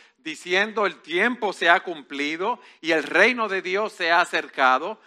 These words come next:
Arrepiéntanse y crean en el evangelio". Pero miren qué interesante lo que nos dice el versículo catorce.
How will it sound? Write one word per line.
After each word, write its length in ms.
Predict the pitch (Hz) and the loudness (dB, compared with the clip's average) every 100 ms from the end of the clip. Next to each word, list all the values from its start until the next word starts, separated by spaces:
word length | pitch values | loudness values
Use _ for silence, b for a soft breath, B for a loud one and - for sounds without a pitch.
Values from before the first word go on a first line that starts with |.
| b | b
Arrepiéntanse 1300 | - 151 156 - 196 262 254 226 226 226 247 - _ _ | 0 2 0 -2 -2 -2 0 -2 -2 -2 -2 -4 _ _
y 140 | 147 131 | -14 -12
crean 580 | - 160 180 202 190 190 b b - | -2 2 4 2 2 -2 b b -10
en 160 | 147 | -8
el 100 | 151 | -4
evangelio". 640 | 143 131 120 117 165 151 139 | -4 -4 -4 0 0 0 -6
Pero 180 | 190 220 | -6 -4
miren 260 | 311 311 | -2 -2
qué 100 | 254 | -2
interesante 680 | 233 214 190 - 190 165 147 | -2 -4 -6 2 2 2 -6
lo 120 | 139 | -8
que 100 | 143 | -8
nos 160 | 139 127 | -8 -8
dice 220 | 170 165 | -8 -8
el 40 | |
versículo 600 | 139 131 - 170 175 160 | -8 -10 -12 -10 -8 -8
catorce. 880 | - 113 98 - 127 107 - 80 78 | -2 -2 -2 -8 -8 -8 -14 -20 -20